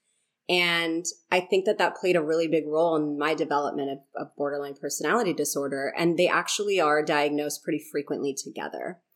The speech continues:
and, or confused, one diagnosed when it should be the other.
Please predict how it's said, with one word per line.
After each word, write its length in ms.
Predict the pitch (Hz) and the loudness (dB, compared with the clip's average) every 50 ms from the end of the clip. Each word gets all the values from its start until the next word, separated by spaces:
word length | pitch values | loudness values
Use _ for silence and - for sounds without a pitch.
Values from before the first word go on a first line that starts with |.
| _ _ _ _ _ _ _ _ _ - | _ _ _ _ _ _ _ _ _ -4
and, 420 | - 175 175 175 165 160 160 160 160 160 | 0 0 2 2 2 2 2 2 0 2
or 300 | - 202 202 202 196 202 - _ - | 2 2 2 2 -2 -6 -8 _ -4
confused, 540 | - 185 160 - - 208 196 165 135 143 - | -2 -2 0 0 2 2 4 4 2 0 -2
one 180 | 156 147 147 151 | -4 -2 0 0
diagnosed 840 | 147 156 147 147 143 143 139 139 139 139 - - - - - - - - | 0 0 0 0 -2 -2 -4 -6 -4 -6 -6 -6 -6 -8 -10 -12 -12 -8
when 120 | - 143 | -4 -4
it 100 | 143 - | -2 -2
should 180 | - - 143 127 | -2 -4 -6 -4
be 100 | 135 135 | -6 -6
the 120 | 127 131 | -4 -4
other. 360 | 135 156 143 135 127 156 165 | -2 -2 -2 -2 -4 -4 -6